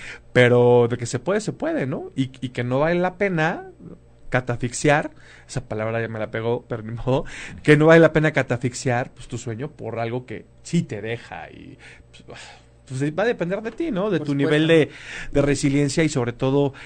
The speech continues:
Speaker 1: eh, en el aspecto drag, en los shows transvestis, que de verdad, yo siempre lo he dicho, mis respetos, porque, eh,
Speaker 2: Qué
Speaker 1: la doble
Speaker 2: fuerte.
Speaker 1: carga es, pesa más, ¿no?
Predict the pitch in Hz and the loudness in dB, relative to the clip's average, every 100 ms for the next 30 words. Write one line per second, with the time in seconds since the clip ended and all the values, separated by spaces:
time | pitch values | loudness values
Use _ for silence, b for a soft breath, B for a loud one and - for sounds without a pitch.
0 | B B - 127 120 120 120 117 117 117 | B B -2 2 2 0 -2 0 -2 -4
1 | - 113 - 123 120 117 123 123 120 117 | -4 -6 -4 -2 0 4 4 2 -2 -8
2 | 113 - 113 - 113 113 117 131 123 123 | -8 -8 -10 -8 -8 -4 -4 -4 -6 -4
3 | 117 117 127 127 - - 139 131 143 151 | -2 0 -2 -4 -14 -20 -12 -8 -6 -2
4 | 135 123 110 175 131 117 - 123 123 175 | 0 0 -2 -4 -6 -6 -6 -6 -6 -10
5 | - 156 135 131 117 B B B 127 120 | -10 -8 -4 -4 -4 B B B -4 -2
6 | 120 127 165 135 143 151 165 202 240 214 | 0 2 0 2 4 4 6 6 8 6
7 | 160 170 - - 135 208 165 160 180 156 | 6 2 0 2 4 4 4 6 6 4
8 | - 127 170 | 0 -6 -6